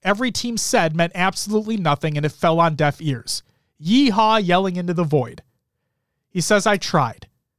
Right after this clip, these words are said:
And then he says, "I guess if I've learned anything, it's confirmation that people aren't listening nor care.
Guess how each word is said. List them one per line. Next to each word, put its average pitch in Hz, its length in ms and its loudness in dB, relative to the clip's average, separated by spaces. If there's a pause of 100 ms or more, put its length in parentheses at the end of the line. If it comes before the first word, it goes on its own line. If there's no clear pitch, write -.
(340)
And 175 140 0
then 226 100 2
he 240 80 0
says, 214 340 2
"I 185 120 0
guess 254 320 -2
if 320 100 -4
I've 233 200 -2
learned 208 320 -4
anything, 156 420 -4
it's 139 120 -8
confirmation 202 640 -2
that 165 160 0
people 208 300 -2
aren't 190 220 -2
listening 233 540 -2
nor 165 300 0
care. 131 360 -6